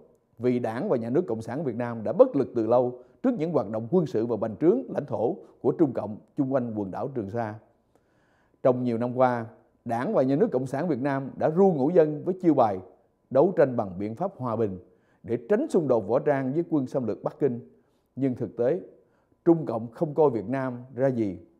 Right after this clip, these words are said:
và còn tiếp tục khống chế, đàn áp dã man ngư dân Việt Nam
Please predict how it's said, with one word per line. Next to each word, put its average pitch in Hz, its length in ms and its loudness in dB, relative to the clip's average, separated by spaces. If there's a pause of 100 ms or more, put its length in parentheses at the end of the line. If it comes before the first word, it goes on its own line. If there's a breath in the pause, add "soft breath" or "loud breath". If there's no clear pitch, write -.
(160)
và 107 120 -2
còn 101 360 -4
tiếp - 160 -4
tục - 180 -4
khống 185 180 -2
chế, 233 320 0 (340 loud breath)
đàn 123 220 0
áp 160 200 -2
dã 123 140 -2
man 139 280 -4
ngư 139 60 0
dân 131 200 0
Việt 98 160 -8
Nam 120 260 -6